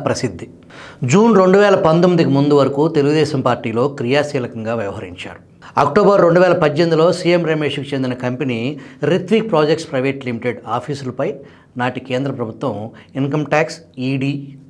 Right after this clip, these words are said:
ఎన్ఫోర్స్‌మెంట్ డైరెక్టరేట్లతో దాడి చేయించింది. వంద కోట్లు అంతు చిక్కని ట్రాన్సాక్షన్ కనుగొనబడినట్లు అప్పట్లో కేంద్ర ఏజెన్సీలు ప్రకటించాయి. సరిగ్గా దాడులు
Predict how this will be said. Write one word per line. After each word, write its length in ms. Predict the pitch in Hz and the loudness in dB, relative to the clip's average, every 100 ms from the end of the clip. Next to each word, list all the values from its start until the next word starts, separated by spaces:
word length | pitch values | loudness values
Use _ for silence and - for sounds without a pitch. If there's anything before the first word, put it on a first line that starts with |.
| - 139 | -6 -4
ఎన్ఫోర్స్‌మెంట్ 520 | 143 180 - 143 120 117 | -2 -2 -2 -6 -6 -6
డైరెక్టరేట్లతో 600 | 117 - 117 - 107 143 107 | -6 -8 -10 -10 -12 -10 -4
దాడి 180 | 113 131 | -4 -4
చేయించింది. 480 | 113 92 90 90 - _ - - _ _ - - - - - | -8 -10 -14 -18 -20 _ -20 -20 _ _ -20 -20 -20 -10 0
వంద 160 | 135 180 185 | 2 4 4
కోట్లు 280 | 196 208 208 165 131 | 2 4 4 4 4
అంతు 200 | 180 214 | 2 0
చిక్కని 300 | - 175 160 135 | -2 -2 -2 0
ట్రాన్సాక్షన్ 640 | 143 156 160 139 - 139 107 - | 0 2 0 -2 -2 -4 -6 -6
కనుగొనబడినట్లు 760 | 120 127 139 135 127 131 175 208 - - - | -4 -2 -2 -2 -2 -4 -2 -2 -4 -14 -14
అప్పట్లో 360 | 120 147 143 127 127 - | -8 -8 -2 -2 -2 -4
కేంద్ర 240 | 131 135 123 117 | -4 -2 -4 -4
ఏజెన్సీలు 480 | 117 113 - 104 147 | -6 -8 -12 -12 -8
ప్రకటించాయి. 560 | 131 107 113 107 104 87 _ _ _ _ _ - - - - - | -8 -8 -12 -12 -14 -18 _ _ _ _ _ -20 -20 -20 -16 -2
సరిగ్గా 400 | 170 190 170 190 151 | 2 2 4 2 4
దాడులు 320 | 151 175 180 | 4 4 4